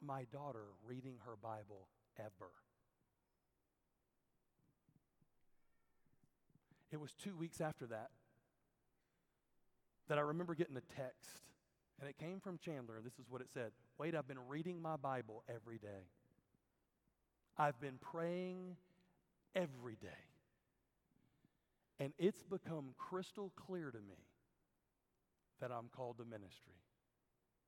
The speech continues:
And I remember thinking to myself,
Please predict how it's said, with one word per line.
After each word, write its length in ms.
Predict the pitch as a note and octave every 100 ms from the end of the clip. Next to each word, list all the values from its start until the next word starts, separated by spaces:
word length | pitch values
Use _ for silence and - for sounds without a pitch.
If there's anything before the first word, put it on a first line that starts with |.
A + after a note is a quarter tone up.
| _ _ _ _ _ _ _ _ _ _ _ - -
And 100 | D3
I 40 |
remember 320 | D3 E3+ G#3
thinking 260 | E3 F3 D3+
to 60 | B2
myself, 420 | A2 - G#2+